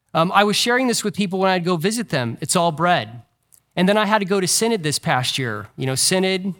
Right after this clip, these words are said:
was in June, our Christian Reform Synod, our annual meeting, and it was, it was, uh, a big one. We hadn't met for two years. We talked about the human sexuality report, and it was at Calvin University's campus, and I would have to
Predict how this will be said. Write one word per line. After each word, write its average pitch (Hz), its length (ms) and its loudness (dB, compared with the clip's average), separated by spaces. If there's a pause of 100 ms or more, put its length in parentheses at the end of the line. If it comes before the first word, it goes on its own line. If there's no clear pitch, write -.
was 139 240 -2
in 135 140 2
June, 175 380 0
our 151 100 0
Christian 175 340 -4
Reform 156 340 -2
Synod, 165 380 -2
our 139 100 0
annual 156 340 0
meeting, 175 440 0
and 156 80 -2
it 156 40 -4
was, 156 380 -2 (920)
it 156 100 -4
was, 170 340 0
uh, 160 280 2
a 165 100 -2
big 214 260 2
one. 123 340 0
We 143 80 -2
hadn't 180 200 4
met 180 160 0
for 185 100 -2
two 202 160 -4
years. 185 460 0
We 156 40 -6
talked 170 240 0
about 170 160 -4
the 160 60 -6
human 160 240 0
sexuality 170 600 0
report, 185 680 0 (560)
and 175 560 2 (300)
it 165 60 0
was 156 140 -2
at 190 220 0
Calvin 190 440 2
University's 175 600 0
campus, 185 540 0
and 170 120 -2
I 170 80 4
would 196 140 0
have 175 220 0
to 156 220 -4